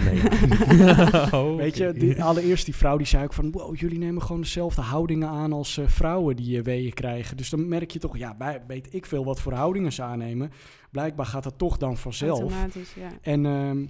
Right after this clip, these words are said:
Speaker 2: zij zei ook tegen ons van: "Je, je, de enige manier dat, dat je dit gaat, eh,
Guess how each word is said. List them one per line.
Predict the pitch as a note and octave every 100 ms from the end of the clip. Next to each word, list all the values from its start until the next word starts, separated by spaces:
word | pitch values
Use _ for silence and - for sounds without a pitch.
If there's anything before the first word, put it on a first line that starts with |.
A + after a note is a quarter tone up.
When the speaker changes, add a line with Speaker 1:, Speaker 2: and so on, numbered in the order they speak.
| - - -
Speaker 2:
zij | - C#3+
zei | D3 C#3+
ook | C#3
tegen | C#3 D#3+
ons | D#3 C#3+
van: | C#3+ C#3 D3+ D3+
"Je, | D#3+ D#3 F3
je, | D#3+ F3+ E3
de | E3+
enige | F#3 G#3+ -
manier | F3+ F3 D#3
dat, | C#3 -
dat | C3+
je | C#3
dit | C#3+
gaat, | - C3+
eh, | C3